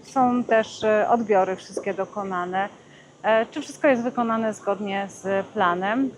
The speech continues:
No, tak to wygląda, że trzeba tych rzeczy pilnować. E, zapraszam, przyjeżdżajcie, pokażę Wam bardzo fajne,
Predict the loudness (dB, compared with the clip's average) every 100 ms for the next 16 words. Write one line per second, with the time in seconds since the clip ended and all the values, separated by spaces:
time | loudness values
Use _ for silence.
0 | -16 -20 -18 -6 0 0 2 2 2 2
1 | 4 6 4 2 -6 -6 -4 -4 -4 -6
2 | -8 -10 -8 -4 0 2 4 2 2 -4
3 | -20 -20 -20 -20 -20 -16 -4 0 2 2
4 | 2 0 -4 -10 _ _ _ _ _ _
5 | _ _ _ -2 2 2 2 2 2 -2
6 | -6 0 0 2 4 2 2 0 -2 -2
7 | -2 -2 -2 -2 -2 -4 -8 -12 -8 2
8 | 2 2 0 2 2 0 -2 -2 -4